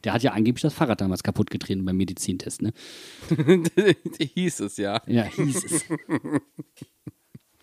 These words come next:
Speaker 2: Ja, was ich, was ich halt, ähm, was ich halt auch sehe, ist, wir, wir, wir müssen halt aufpassen, dass wir dann, wenn wir, äh, selbst wenn wir jetzt einen Spieler verpflichten,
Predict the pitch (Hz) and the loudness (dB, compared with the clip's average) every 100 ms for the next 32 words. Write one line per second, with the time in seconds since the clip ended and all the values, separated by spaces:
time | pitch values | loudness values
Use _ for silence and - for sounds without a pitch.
0 | _ - - - 139 139 139 156 175 - | _ -20 -12 2 4 6 6 4 2 -2
1 | 131 143 165 160 151 151 - 127 131 127 | 2 2 2 4 4 4 0 2 4 6
2 | 123 123 - _ - 120 135 156 127 - | 4 2 -4 _ -6 -4 -2 0 0 0
3 | 127 - 131 127 120 135 135 131 123 123 | -2 0 2 2 2 -2 0 0 4 4
4 | 87 113 120 151 175 139 - 131 - 165 | 4 2 2 2 4 2 4 2 2 -2
5 | 156 131 - 123 123 - - _ _ _ | 2 0 2 4 4 2 -12 _ _ _
6 | _ _ _ _ _ _ _ _ _ 123 | _ _ _ _ _ _ _ _ _ 6
7 | 139 147 - 117 131 127 117 113 - 107 | 6 4 4 6 8 10 10 10 6 4
8 | - 107 135 131 120 123 123 107 - 117 | 4 -4 -2 0 6 6 6 0 0 2
9 | 110 98 - 156 - 107 101 | 2 2 8 8 8 -2 -4